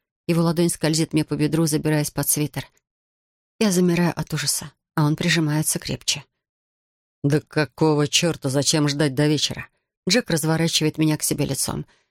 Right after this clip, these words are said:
и, легко подхватив, усаживает на обеденный стол, пристраиваясь у меня между ног и снова целуя.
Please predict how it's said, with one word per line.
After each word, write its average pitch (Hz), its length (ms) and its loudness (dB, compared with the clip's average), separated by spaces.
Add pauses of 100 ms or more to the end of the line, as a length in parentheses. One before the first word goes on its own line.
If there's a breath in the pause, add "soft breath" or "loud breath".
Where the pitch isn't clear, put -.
(120)
и, 160 60 0
легко 180 280 2
подхватив, - 580 -2
усаживает 151 520 0
на 151 80 2
обеденный 147 380 2
стол, 170 340 -2 (300 soft breath)
пристраиваясь 190 680 0
у 170 40 2
меня 156 220 2
между 156 300 0
ног 165 220 0
и 156 40 -2
снова 156 280 -2
целуя. 143 460 -2